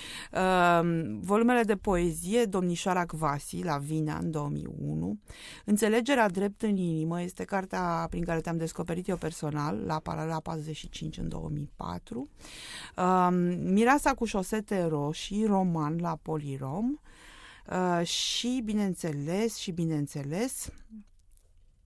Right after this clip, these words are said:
Și cuvintele sunt o provincie, cartea românească la două mii paisprezece.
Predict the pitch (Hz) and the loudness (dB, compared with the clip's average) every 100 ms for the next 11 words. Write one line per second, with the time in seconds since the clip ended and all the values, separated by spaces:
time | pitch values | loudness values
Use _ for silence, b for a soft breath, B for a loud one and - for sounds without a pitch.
0 | - - - 202 202 220 220 196 208 202 | -14 -10 -4 0 0 0 0 -2 -2 -4
1 | 185 170 151 190 214 - 196 190 185 180 | -4 -6 -4 -2 -4 -4 -6 -6 -4 -4
2 | 156 151 156 170 - 160 - - 160 151 | -2 0 0 -2 -6 -10 -8 -6 -4 -4
3 | 147 - - 151 - - - - - | -6 -8 -10 -10 -14 -16 -16 -16 -20